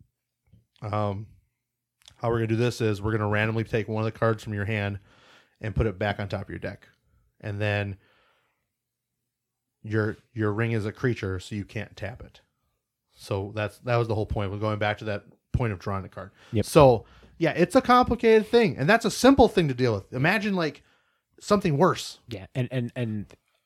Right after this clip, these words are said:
Speaker 1: That goes on for, like, a turn or two longer than it should have been, you know?
Speaker 2: The
Speaker 1: Like, that's a problem.
Speaker 2: R E L events are serious. <laughs> There's,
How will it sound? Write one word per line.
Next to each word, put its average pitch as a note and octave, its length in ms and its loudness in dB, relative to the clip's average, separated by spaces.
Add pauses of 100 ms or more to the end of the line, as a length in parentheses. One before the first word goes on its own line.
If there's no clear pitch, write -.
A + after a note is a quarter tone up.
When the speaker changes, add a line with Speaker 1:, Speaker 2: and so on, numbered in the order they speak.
(180)
Speaker 1:
That D3 160 -4
goes D#3 240 4
on D#3 220 4
for, - 100 -4
like, C3 80 -2
a A2 60 -2
turn F3 280 2
or C3 60 2
two B2+ 240 -2
longer A#2+ 340 -2
than G#2+ 140 0
it G2+ 40 -4
should C#3+ 180 0
have A#2 100 -2
been, G2+ 160 -12
you G2+ 80 -14
know? G#2 220 -10 (440)
Speaker 2:
The A2+ 100 -4
Speaker 1:
Like, A2+ 120 -2
that's G3+ 200 0
a - 40 -12
problem. C#3 440 -2 (320)
Speaker 2:
R B2+ 200 4
E D#3 160 4
L C#3 180 2
events G#2+ 440 -4 (100)
are G2 280 0
serious. - 960 -10
<laughs> - 40 -20
There's, G2 380 -4